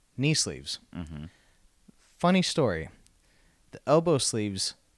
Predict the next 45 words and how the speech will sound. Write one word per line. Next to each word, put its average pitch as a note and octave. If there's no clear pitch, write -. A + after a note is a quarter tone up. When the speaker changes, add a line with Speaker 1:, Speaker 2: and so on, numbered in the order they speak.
Speaker 1:
quote A2
unquote, F#2
elbow B2+
sleeves, F#2+
only D3+
went C#3
up C#3
to C3
my A#2+
forearm. G#2+
They F#2
wouldn't A2
go A2
all -
the -
<laughs> -
way E3+
up. A#2+
Speaker 2:
It's -
almost A2+
like F#2
a -
compression G#2+
sleeve. D#2+
Speaker 1:
So, -
<laughs> A#2+
pretty F#3
much. C#3+
So A2+
I A2+
gave D3+
those D#3+
to C3
Sabra. D3
I A#2
was B2+
like, A#2+
"These F#3+
might F3+
fit F3
you C#3
as, A#2+
like, G#2+
knee B2
sleeves." F2+